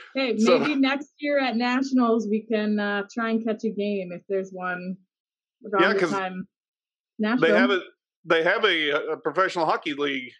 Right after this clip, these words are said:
Speaker 2: or a ho-, a hockey team there in Nashville, don't they?
Speaker 1: They do, the Predators.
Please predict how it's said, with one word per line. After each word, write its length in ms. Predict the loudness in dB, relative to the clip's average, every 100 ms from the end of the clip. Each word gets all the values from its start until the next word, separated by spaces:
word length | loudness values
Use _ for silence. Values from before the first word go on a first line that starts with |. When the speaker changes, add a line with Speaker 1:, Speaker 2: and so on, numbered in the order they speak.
| _ _ _ 0
Speaker 2:
or 100 | 2
a 60 |
ho-, 240 | 2 2 2
a 40 |
hockey 280 | 0 -2 -6
team 300 | -4 -4 0
there 240 | 0 0
in 60 | 0
Nashville, 400 | -4 -4 -8 -8
don't 200 | -6 -6
they? 140 | -8 -10 _ _ _ _ _ _
Speaker 1:
They 100 | -10
do, 180 | -4 -2
the 80 | -2
Predators. 640 | 0 0 0 2 0 -4